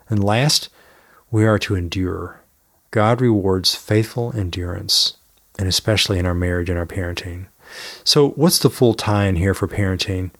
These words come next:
Well, as we often say, parenting flows from the heart of the parent through the marriage and to the hearts of the children. And so when your marriage is operating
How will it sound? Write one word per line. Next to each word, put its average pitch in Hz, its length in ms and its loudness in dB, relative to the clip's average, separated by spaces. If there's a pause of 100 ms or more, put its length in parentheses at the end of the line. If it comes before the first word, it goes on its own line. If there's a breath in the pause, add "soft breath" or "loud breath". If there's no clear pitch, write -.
(260)
Well, 113 220 2
as 113 140 0
we 117 120 2
often 117 260 0
say, 95 320 2 (440 loud breath)
parenting 135 460 0
flows 98 360 0
from 95 180 -6
the 90 80 -6
heart 107 320 2
of 113 60 0
the 120 80 2
parent 95 480 -6 (180)
through - 320 2
the 127 80 4
marriage 92 500 0 (260 loud breath)
and 101 100 -2
to 104 100 0
the 87 100 -4
hearts 101 340 -2
of 95 80 -2
the - 80 -14
children. 92 540 -2 (640 loud breath)
And 107 100 -2
so 120 100 2
when 113 160 2
your 135 160 2
marriage 107 400 2
is 92 160 -2
operating 98 580 0